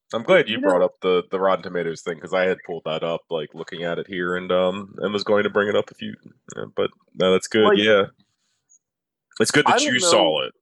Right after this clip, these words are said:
Speaker 1: like,
Speaker 2: I don't,
Speaker 1: yourself,
Speaker 2: I don't,
Speaker 1: and
Speaker 2: right.
Speaker 1: had that moment where you realized it was you.
Speaker 2: What was the, um,
Speaker 1: 'Cause you're the only completionist, I think.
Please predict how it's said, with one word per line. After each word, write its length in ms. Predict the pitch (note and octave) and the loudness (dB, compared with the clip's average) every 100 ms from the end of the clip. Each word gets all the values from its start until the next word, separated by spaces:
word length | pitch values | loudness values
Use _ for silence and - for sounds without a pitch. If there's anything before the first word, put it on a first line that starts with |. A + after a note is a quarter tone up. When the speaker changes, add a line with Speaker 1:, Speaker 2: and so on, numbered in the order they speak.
| _ | _
Speaker 1:
like, 200 | G2 F2 | -2 -2
Speaker 2:
I 40 | _ | _
don't, 140 | - | -12
Speaker 1:
yourself, 500 | F2 F2+ G2+ G2 D#2+ - | -4 0 0 0 -2 -4
Speaker 2:
I 60 | |
don't, 160 | - - _ _ | -10 -16 _ _
Speaker 1:
and 100 | C#3 | -6
Speaker 2:
right. 100 | G2+ | -4
Speaker 1:
had 200 | G2 F#2+ | -2 -2
that 180 | G#2 F#2+ | -2 -2
moment 340 | G2+ G2 F2+ | -4 -4 -4
where 120 | F2 F2 | -4 -6
you 160 | F2 | -4
realized 460 | F2 F2+ F2 F2 E2 | -6 -2 -2 -4 -8
it 60 | C2 | -18
was 200 | D2 D#2 | -20 -18
you. 380 | E2+ C#2+ - _ _ _ _ _ _ _ _ _ _ _ _ _ - - - _ _ _ _ _ _ _ _ _ _ _ | -16 -16 -18 _ _ _ _ _ _ _ _ _ _ _ _ _ -14 -12 -20 _ _ _ _ _ _ _ _ _ _ _
Speaker 2:
What 240 | E3+ C#4 | -14 -2
was 240 | F4+ E4 C#4 | -2 -2 2
the, 100 | A#3 | 2
um, 680 | F#3+ F#3 F3 E3+ D#3 D3 C3 _ _ _ _ _ _ _ _ - - _ _ | 6 6 6 4 0 -6 -10 _ _ _ _ _ _ _ _ -20 -20 _ _
Speaker 1:
'Cause 200 | F#2 - | -20 -10
you're 160 | F#2+ B2+ | -2 2
the 120 | A2 | 2
only 240 | F2+ D#2 - - _ | 0 -6 -12 -20 _
completionist, 440 | F2 E2 - - - | -12 -10 -14 -20 -18
I 80 | - | -18
think. 220 | - | -18